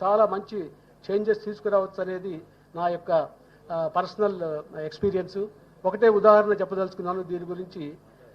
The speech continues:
నేను రెండు వేల పదమూడు పద్నాలుగులో, ఆ, తిరుమల తిరుపతి దేవస్థానంలో ఎగ్జిక్యూటివ్ ఆఫీసర్గా, కార్యనిర్వహణ అధికారిగా పనిచేసినప్పుడు, అక్కడ నిలబడి చూస్తుంటే, మరి భక్తులు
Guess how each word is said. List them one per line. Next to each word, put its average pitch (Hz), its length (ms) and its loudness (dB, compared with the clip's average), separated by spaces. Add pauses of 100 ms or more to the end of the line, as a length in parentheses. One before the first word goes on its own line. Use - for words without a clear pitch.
(140)
నేను 190 280 -2
రెండు 202 240 -2
వేల 220 180 6
పదమూడు 208 520 2
పద్నాలుగులో, 190 760 -4 (520)
ఆ, 175 120 -8
తిరుమల 214 320 0
తిరుపతి 208 380 -2
దేవస్థానంలో 196 640 -4
ఎగ్జిక్యూటివ్ 185 480 -6
ఆఫీసర్గా, 175 500 -6 (140)
కార్యనిర్వహణ 185 640 -2
అధికారిగా 175 420 -4
పనిచేసినప్పుడు, 180 840 -6 (440)
అక్కడ 185 180 -4
నిలబడి 220 320 4 (100)
చూస్తుంటే, 214 480 0
మరి 180 440 -4 (360)
భక్తులు 180 640 -4